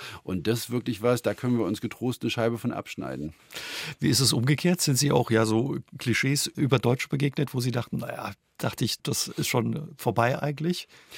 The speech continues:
Speaker 1: Ja, das ist genau das. Also, dass wenn man den Franzosen erzählt, wie hier die Züge fahren und wie auf dem Land bei uns in Brandenburg das Internet aussieht, dann können die das nicht fassen, weil die wirklich dieses Bild haben von diesem Deutschland, wo alles funktioniert, wo jeder Zug auf die Sekunde pünktlich kommt.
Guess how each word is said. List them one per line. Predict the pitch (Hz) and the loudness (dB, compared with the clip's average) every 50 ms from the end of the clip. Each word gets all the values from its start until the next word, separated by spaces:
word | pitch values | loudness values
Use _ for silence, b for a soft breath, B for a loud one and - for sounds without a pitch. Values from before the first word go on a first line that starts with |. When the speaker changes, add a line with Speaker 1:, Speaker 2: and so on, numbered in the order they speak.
| B 120 B B | B -12 B B
Speaker 1:
Ja, | 107 104 101 135 180 180 - | 2 4 6 6 4 4 2
das | - 101 95 | -2 -4 -4
ist | 120 127 - | -4 0 4
genau | - 120 113 117 123 123 | 6 6 8 8 8 6
das. | 104 135 170 170 - - | 6 6 4 4 2 -2
Also, | - - 104 107 90 110 | -2 -2 0 0 2 2
dass | 113 117 - - 120 | 2 0 0 2 4
wenn | 120 | 4
man | 131 139 120 | 6 6 6
den | 120 117 | 4 4
Franzosen | 104 - 113 104 - - 147 160 143 143 | 4 2 0 0 2 2 2 4 4 4
erzählt, | - - 98 - - - 143 165 156 110 90 92 | 2 2 -2 -4 0 4 6 6 6 4 2 -2
wie | 110 117 110 | -4 -2 2
hier | 95 117 117 | 4 4 4
die | 95 98 | 4 0
Züge | 87 - - 170 196 175 156 - | -2 0 2 2 4 4 4 2
fahren | - - 113 110 117 131 139 147 | 2 2 2 4 4 6 6 4
und | - - 117 110 92 | 4 4 2 2 2
wie | 110 131 - | 2 2 2
auf | 104 107 - | 0 0 2
dem | 113 | 2
Land | 107 101 101 117 139 139 - - | 4 4 6 4 4 2 2 0
bei | 123 92 | 0 2
uns | 90 120 - | 2 0 0
in | 117 110 95 | 0 0 0
Brandenburg | - 101 113 131 123 117 117 - | 2 4 4 4 4 4 2 0
das | - 92 87 | -2 -6 -6
Internet | - 147 143 156 110 92 - - | -2 0 2 2 2 0 0 -4
aussieht, | - 90 90 - - 131 131 B B B B | -6 -6 -4 -2 -4 -4 -4 B B B B
dann | - 92 98 | -6 -6 -4
können | - 101 82 80 | -4 -6 -6 -6
die | 82 76 | -6 -6
das | 95 - - | -8 -8 -6
nicht | 117 - - | -8 -8 -6
fassen, | - 170 170 - 110 87 | -6 -6 -4 -4 -2 0
weil | 85 90 87 | 0 0 0
die | 87 80 | -2 -4
wirklich | 87 95 - - 135 - | -6 -8 -6 -8 -10 -8
dieses | - 104 87 92 - - | -8 -8 -6 -6 -8 -4
Bild | _ 104 104 120 131 - 113 | _ 0 0 2 0 -2 -2
haben | 120 120 123 127 127 135 139 B B B B - | 0 0 2 2 2 2 0 B B B B -8
von | - 104 | -4 -2
diesem | 98 95 87 95 90 | -2 -2 -2 0 0
Deutschland, | 98 95 110 113 - - 120 113 87 | 2 2 2 2 2 0 0 0 0
wo | 98 101 - _ _ | -2 -6 -8 _ _
alles | - 123 143 151 143 - | 2 4 4 4 2 2
funktioniert, | - 147 139 - - 143 123 110 110 123 120 - | 0 -2 -2 0 0 0 2 2 2 2 0 0
wo | - 107 101 | 0 2 2
jeder | 101 95 104 123 151 143 - | 2 2 2 4 4 2 2
Zug | - - - 135 - | 0 -4 -6 -6 -4
auf | - 92 110 - | -4 -4 -4 -4
die | 131 117 | -4 -4
Sekunde | 101 117 - - 110 104 95 | -4 -6 -4 -2 -4 -4 -2
pünktlich | - - 135 160 156 - - - | -2 -4 -4 -4 -4 -6 -10 -8
kommt. | - - 95 117 117 | -6 -4 -4 -4 -4